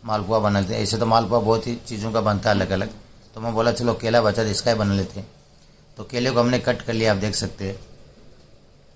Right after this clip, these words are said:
अभी डालेंगे थोड़ा इलायची पाउडर इसमें। ये मैंने सूजी ली है, जो ज़्यादा बड़ी वाली सूजी नहीं, नॉर्मल सूजी है ये, तो ये डाल देंगे। अभी डाल देंगे सौ ग्राम मैदा। दो केला लिया है मैं, तो मेजरमेंट के साथ बता रहा हूँ मैं। सौ ग्राम मैदा ले लिया मैंने,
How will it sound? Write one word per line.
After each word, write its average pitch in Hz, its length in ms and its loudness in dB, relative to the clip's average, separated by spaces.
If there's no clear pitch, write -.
अभी 117 180 -6
डालेंगे 131 280 0
थोड़ा 120 180 4
इलायची 113 320 2
पाउडर 101 280 2
इसमें। 101 300 0
ये 117 100 -8
मैंने 127 220 0
सूजी 113 320 2
ली 117 160 4
है, 107 200 2
जो 113 140 -12
ज़्यादा 117 280 2
बड़ी 123 200 -2
वाली 135 180 2
सूजी 117 260 0
नहीं, 131 120 2
नॉर्मल 117 360 4
सूजी 107 280 2
है 101 80 4
ये, 113 100 2
तो 107 60 -10
ये 113 120 -4
डाल 98 220 2
देंगे। 98 300 0
अभी 113 160 -10
डाल 123 180 2
देंगे 123 200 2
सौ 117 220 2
ग्राम 113 200 4
मैदा। 107 320 2
दो 123 220 2
केला 131 220 0
लिया 127 200 4
है 131 60 2
मैं, 127 100 0
तो 127 120 2
मेजरमेंट 120 400 2
के 113 80 0
साथ 113 160 4
बता 104 240 0
रहा 104 80 4
हूँ 98 80 2
मैं। 104 240 -2
सौ 110 200 -8
ग्राम 110 200 0
मैदा 101 220 2
ले 107 160 2
लिया 98 180 4
मैंने, 98 240 0